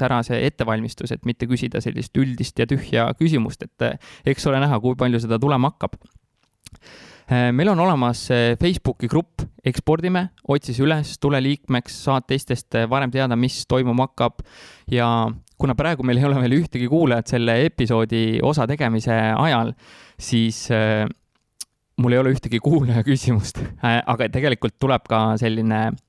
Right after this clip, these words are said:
rubriik nagu kuulaja kaks küsimust. Ehk siis ma tahan teid võimalikult palju kaasata. Ma tahan aru saada, mida sina tahaksid küsida sellelt inimeselt, kes siia meile juttu rääkima tuleb. Aga,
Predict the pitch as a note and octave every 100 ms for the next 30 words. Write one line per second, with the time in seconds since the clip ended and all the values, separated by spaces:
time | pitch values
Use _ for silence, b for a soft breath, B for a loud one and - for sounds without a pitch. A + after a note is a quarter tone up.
0 | _ - A#2 C3 B2 - A2 A2 - A2+
1 | D3 C#3+ A2 A2+ B2+ - C3 A2+ A2+ -
2 | - B B B A#2 B2+ A#2+ A#2 D#3+ E3
3 | C3 D3+ D3 D3 D#3 C3 B2+ B2 - C#3
4 | C3+ C#3 C#3+ A2 - A2 A#2 D3+ D3+ C#3+
5 | D3+ C3 B2+ A#2 A#2 C3 D3+ C3+ C3 F3
6 | C#3 B2+ C#3+ A#2 A#2+ - D3 C#3 A#2 A2+
7 | - B B B B B2+ B2 - C#3+ A#2+
8 | G#2+ G#2+ - A#2+ - A#2+ A2 A2 A2 A2+
9 | A#2+ A#2+ C#3 - B2 B2+ - A2 C3+ B2
10 | - - - B B B B B B B
11 | B - A#2+ A#2+